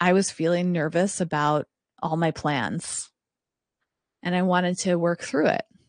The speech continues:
And honestly, I don't remember all the advice he gave me.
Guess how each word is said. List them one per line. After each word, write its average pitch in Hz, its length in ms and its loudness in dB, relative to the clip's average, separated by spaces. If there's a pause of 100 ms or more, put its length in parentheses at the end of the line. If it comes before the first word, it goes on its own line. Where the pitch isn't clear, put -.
(1400)
And 196 500 4 (1600)
honestly, 208 460 4
I 196 40 6
don't 190 140 4
remember 175 300 0
all 160 140 2
the 165 120 2
advice 151 360 0
he 208 100 -4
gave 196 280 0
me. 214 280 -2